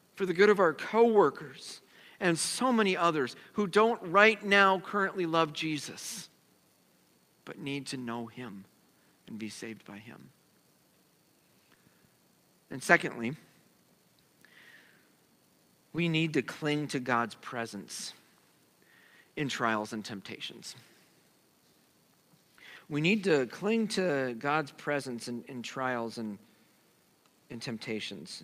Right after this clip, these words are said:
You know, I don't, I don't, um, I don't feel like I need to convince you that, uh,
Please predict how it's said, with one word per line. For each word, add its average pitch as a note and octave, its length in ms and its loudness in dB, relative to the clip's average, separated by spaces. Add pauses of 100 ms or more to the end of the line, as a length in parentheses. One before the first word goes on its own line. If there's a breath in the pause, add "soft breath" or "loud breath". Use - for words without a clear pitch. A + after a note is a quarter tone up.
(100)
You A#2+ 100 -12
know, - 80 -10
I C#3 100 -2
don't, C#3 180 -4
I C#3 120 -4
don't, C#3+ 260 -4
um, A2+ 300 -6 (720 loud breath)
I D#3+ 60 -6
don't E3+ 120 -2
feel F3+ 160 2
like D3+ 160 2
I C#3+ 60 2
need C3 160 -2
to B2+ 80 -6
convince A2+ 460 -6
you A#2 260 -4
that, G#2+ 340 -6
uh, G2+ 140 -6